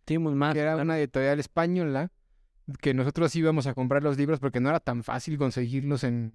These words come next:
Speaker 2: en los principios de los dos miles en México. De hecho, era casi imposible conseguirlos, pero en el pasaje del Metro Pino Suárez, ahí en la Ciudad de México, donde está todo ese pasaje de los libros, había justamente una edito-, una, un local de editorial de Timun Mas.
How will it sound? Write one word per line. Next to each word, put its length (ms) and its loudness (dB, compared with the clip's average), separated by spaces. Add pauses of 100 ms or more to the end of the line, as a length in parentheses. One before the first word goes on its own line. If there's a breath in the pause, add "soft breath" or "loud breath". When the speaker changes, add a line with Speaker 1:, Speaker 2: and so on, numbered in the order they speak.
Speaker 2:
en 220 -2
los 600 -2
principios 480 0
de 80 2
los 180 0
dos 260 -2
miles 540 -2 (540)
en 440 0
México. 600 -2
De 80 0
hecho, 260 -2
era 140 2
casi 260 -2
imposible 640 -4
conseguirlos, 560 0
pero 240 2
en 100 2
el 140 0
pasaje 500 0
del 160 2
Metro 320 -2
Pino 320 0
Suárez, 600 0 (420)
ahí 180 0
en 100 2
la 80 0
Ciudad 240 0
de 60 0
México, 420 0
donde 200 2
está 160 -6
todo 160 0
ese 160 -2
pasaje 400 0
de 100 0
los 200 -2
libros, 440 -2 (460)
había 560 2
justamente 580 -2
una 440 0
edito-, 400 -2
una, 400 0
un 500 -8
local 420 0
de 120 -4
editorial 320 -14
de 80 -20
Timun 320 -20
Mas. 100 -20